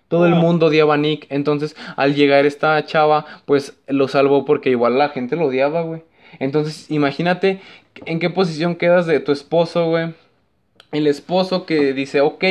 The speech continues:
Speaker 1: mi esposa, la que fue secuestrada y violada,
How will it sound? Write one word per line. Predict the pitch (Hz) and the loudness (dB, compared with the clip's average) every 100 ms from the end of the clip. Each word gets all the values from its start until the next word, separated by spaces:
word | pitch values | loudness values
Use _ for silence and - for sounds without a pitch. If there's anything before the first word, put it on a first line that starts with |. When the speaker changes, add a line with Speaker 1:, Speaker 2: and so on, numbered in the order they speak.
| 196 | 0
Speaker 1:
mi | 180 151 | 0 -2
esposa, | 143 - 180 190 196 196 - - | -2 -4 -2 -2 -4 -6 -20 -14
la | - 147 139 | 0 0 0
que | 143 | -4
fue | - 156 156 165 170 165 151 139 | 2 2 2 0 -2 0 0 -2
secuestrada | 143 147 143 - 151 160 170 170 | -4 -4 -4 -2 2 4 4 2
y | 143 | -2
violada, | 127 131 131 143 156 156 | 0 2 4 4 2 -2